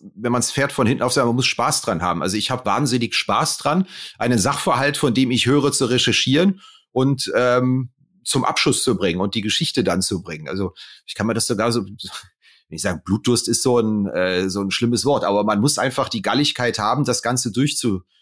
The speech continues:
durchzuziehen. Und ich finde, wenn man ein tägliches Medium hat, hilft das ungemein. Das ist, äh, man muss ja eigentlich jeden Tag was Frisches bringen. Der Newsletter muss jeden Tag eine Wundertüte sein. Ähm, ich glaube,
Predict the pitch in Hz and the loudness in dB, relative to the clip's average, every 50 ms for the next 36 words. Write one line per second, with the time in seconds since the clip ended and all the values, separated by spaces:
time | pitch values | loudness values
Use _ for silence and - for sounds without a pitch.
0 | _ _ - 127 147 185 - - - 139 - - - 113 123 151 170 147 - - | _ _ 0 2 4 4 4 2 0 0 0 0 0 0 0 0 0 0 0 2
1 | 117 117 117 107 - 104 - - 127 135 143 143 131 120 123 117 120 117 107 98 | 2 2 2 0 -2 -4 -4 0 0 2 2 2 2 2 2 2 2 0 0 0
2 | - - 139 143 - 185 - - - - 131 143 135 143 139 131 123 139 135 - | 0 0 -2 -2 -2 -4 -4 -4 -6 -2 0 0 2 2 2 0 0 -2 -2 -2
3 | 135 131 127 - 117 - 113 123 117 113 110 98 95 104 120 170 214 202 _ - | -2 -2 -2 -2 -2 0 2 2 2 4 2 2 2 2 2 2 0 0 _ -12
4 | - - - - - - _ _ - - - 120 - - - 127 123 120 117 101 | -20 -20 -20 -20 -20 -20 _ _ -14 -10 -8 -6 -4 0 2 2 2 2 2 0
5 | 104 107 110 110 101 131 143 - - 120 107 127 131 - 123 98 104 131 143 147 | -4 -4 0 2 2 2 2 2 2 2 2 0 0 -2 -2 0 0 0 0 0
6 | 135 127 127 131 - - 110 - - - 131 120 - 127 - - - 110 131 151 | 0 0 -2 -2 0 -2 -2 -2 0 -2 0 0 2 0 0 0 0 0 2 2
7 | 175 156 143 117 98 104 110 101 113 120 127 - - 135 127 - 120 113 113 104 | 2 2 2 0 0 -2 -6 -6 -4 -4 -4 -2 -2 -4 0 0 0 0 0 0
8 | 98 110 127 123 117 123 120 - - 104 90 113 139 160 185 180 - - 180 160 | 0 0 0 0 0 -2 -4 -2 -2 -2 0 0 0 0 0 -2 -2 -4 -6 -4
9 | - 160 139 127 131 131 147 185 180 - _ - - - - - - - _ - | -4 -4 0 0 0 2 2 0 -2 -4 _ -20 -18 -16 -16 -16 -16 -14 _ -2
10 | - 120 123 123 123 120 120 117 110 82 - _ _ _ _ _ _ _ _ _ | 0 2 2 4 4 2 2 0 -2 -6 -12 _ _ _ _ _ _ _ _ _
11 | _ _ - - - 151 - - - - 131 131 147 175 165 180 185 180 185 165 | _ _ -20 -14 -6 -4 -4 -4 -2 0 2 2 2 4 4 4 4 4 4 2